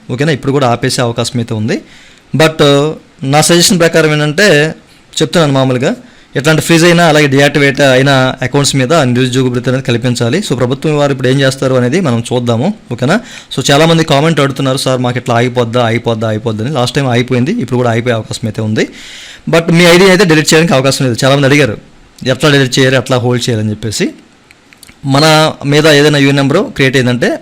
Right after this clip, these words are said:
ఆధార్ డేటాబేస్ ప్రకారం, so, మీకైతే షో చేస్తూనే ఉంటుంది ఈ విధంగా, but అది డిలీట్ అవ్వదు,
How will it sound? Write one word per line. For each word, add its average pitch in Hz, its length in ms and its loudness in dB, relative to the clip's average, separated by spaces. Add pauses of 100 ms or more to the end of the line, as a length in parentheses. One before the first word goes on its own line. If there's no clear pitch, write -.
ఆధార్ 127 300 0
డేటాబేస్ 117 440 -4
ప్రకారం, 120 340 -4 (640)
so, 135 80 -2
మీకైతే 123 280 0
షో 151 200 0
చేస్తూనే 156 380 0
ఉంటుంది 120 320 -2
ఈ 120 60 -2
విధంగా, 113 380 -2 (500)
but 127 220 0
అది 131 180 2
డిలీట్ 123 300 0
అవ్వదు, 113 340 -2